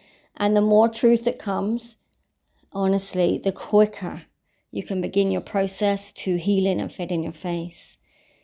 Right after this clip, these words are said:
So I hope this helps. Um, you know, feel free to reach out.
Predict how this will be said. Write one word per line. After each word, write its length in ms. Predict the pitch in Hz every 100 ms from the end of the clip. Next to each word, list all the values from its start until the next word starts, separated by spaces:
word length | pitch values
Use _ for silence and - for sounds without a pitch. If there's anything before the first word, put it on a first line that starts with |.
| _ _ _
So 180 | -
I 100 | 262
hope 340 | 262 302 330 -
this 180 | 214 -
helps. 480 | 185 185 - - -
Um, 440 | 196 202 202 - -
you 120 | 240
know, 280 | 214 190 190
feel 220 | - 247
free 300 | 233 233 220
to 160 | 214 214
reach 260 | 208 202 202
out. 240 | 185